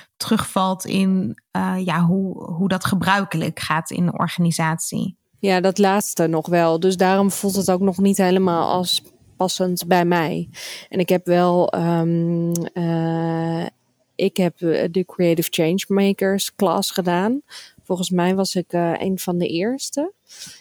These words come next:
Speaker 2: Ehm, en, ehm, daar is ook heel veel ruimte voor visueel werken, eh, zakelijk tekenen onder andere. En ik merk dat ik daar, d-,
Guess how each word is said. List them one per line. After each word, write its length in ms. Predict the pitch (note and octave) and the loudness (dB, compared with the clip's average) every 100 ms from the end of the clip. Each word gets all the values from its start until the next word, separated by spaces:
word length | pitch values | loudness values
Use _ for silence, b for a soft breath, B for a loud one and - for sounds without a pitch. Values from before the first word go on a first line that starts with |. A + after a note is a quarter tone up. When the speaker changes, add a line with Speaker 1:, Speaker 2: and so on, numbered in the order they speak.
| B - | B -10
Speaker 2:
Ehm, 840 | - F3+ F3+ F3+ F3 F3 F3 F3 E3+ _ _ _ _ _ - - | -4 0 0 0 0 -2 0 -2 -4 _ _ _ _ _ -18 -6
en, 360 | D#3 F3+ F3 - | 0 2 2 -2
ehm, 580 | F3 E3 E3+ E3+ E3+ E3+ | -2 -2 0 -2 -2 -4
daar 320 | - F3+ F3+ A3 | -4 -2 0 0
is 160 | - | -2
ook 80 | G#3 | -2
heel 280 | F#3 G3 A3+ | 2 4 2
veel 220 | G#3 F3+ | 0 0
ruimte 560 | E3+ F3 G3 G#3+ G3 F3+ | 0 2 2 0 0 -4
voor 420 | - F3+ F3+ F#3+ | -2 0 0 -2
visueel 520 | - F#3+ F#3+ F3 D#3+ | -2 -2 0 -2 0
werken, 680 | E3 F3 A3 - C4 C4 - | 0 0 0 -2 -2 -2 -2
eh, 500 | F3 E3+ E3+ E3+ F3 - B B B | -2 -2 -2 -2 -4 -8 B B B
zakelijk 460 | - - - G3 | -6 -4 -2 -2
tekenen 440 | - G#3 A3 G#3+ G#3 | 0 -2 0 -2 -2
onder 240 | G3 F#3+ | -2 -2
andere. 480 | F3+ F3 F3 E3+ F#3 - B B B | -2 -2 -2 -4 -6 -10 B B B
En 80 | |
ik 100 | F#3+ | -2
merk 320 | F3+ F#3 G3+ - | 0 0 0 -2
dat 120 | F#3+ | -4
ik 160 | F3+ | -2
daar, 440 | E3+ F3+ F#3 F3+ - _ _ _ _ | -2 -2 -2 -4 -6 _ _ _ _
d-, 120 | - | -16